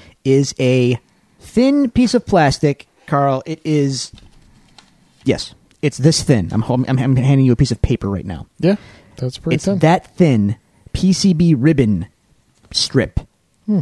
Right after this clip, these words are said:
Speaker 1: that has the buttons on it. It's so flimsy. It's like, I can't believe this is what they're using for, for face buttons. They're gonna get used a lot.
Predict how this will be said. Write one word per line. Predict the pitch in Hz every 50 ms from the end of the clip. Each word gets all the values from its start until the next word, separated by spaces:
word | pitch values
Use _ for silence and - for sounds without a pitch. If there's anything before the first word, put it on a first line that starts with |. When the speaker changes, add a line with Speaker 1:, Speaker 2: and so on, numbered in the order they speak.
| -
Speaker 1:
that | - 127 117 113
has | - 131 120 120 117 113 - - _ _ _ -
the | 123
buttons | 120 117 143 - - 113 110 101
on | 92 82 80
it. | 71 - - _ _ _ _ _ _ _ - - _ - - _ _ _ _ _ _ _ _ _ _ _ _ _ _ _ _ _ _ _
It's | 151 143 - -
so | - - - - - 135 120 120 127 135 139 156
flimsy. | 147 - - 147 147 151 151 113 95 87 67 - _ _ _ _
It's | - - 139 131 - - -
like, | 147 139 135 123 113 - - - - _ _ _ _ -
I | 113 120
can't | - - - - - 156 156 160 - - - - 135
believe | 135 139 131 131 135 151 160 135 104 85 76 73 69 - - _ _ _ _ _ _ _ _ _ _ _ _ _
this | - 131 104 113 143 143 - - - -
is | - 135 127 117
what | 127 120 127 -
they're | - 117 107 95 - _ _ -
using | 117 123 127 113 98 92 73 101 - _
for, | _ - - 123 120 -
for | - - 120 110 107 - _ _ _ _ _ 180 - - _ 123 - _ -
face | - 208 226 269 -
buttons. | - - 208 180 - 143 120 98 80 - - - _ _ _ _
They're | - 233
gonna | 254 277 277 277
get | 269 269
used | 233 285 294 285 247 190 160 -
a | 202
lot. | 233 247 - - - -